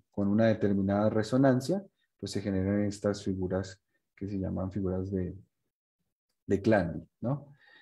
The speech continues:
Estas figuras de Clandy, pues, depende de la frecuencia a la que yo le ponga la, la oscilación, pues, él va a formar un patrón específico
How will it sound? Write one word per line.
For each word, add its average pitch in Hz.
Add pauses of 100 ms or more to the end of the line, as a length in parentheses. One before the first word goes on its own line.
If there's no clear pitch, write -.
Estas 139
figuras 135
de 139
Clandy, 143
pues, 110
depende 127
de 139
la 120
frecuencia 127
a 107
la 104
que 98
yo 98
le 107
ponga 107 (420)
la, 95 (120)
la 92
oscilación, 107 (200)
pues, 101
él 104
va 110
a 104
formar 113 (220)
un 107
patrón 113
específico 101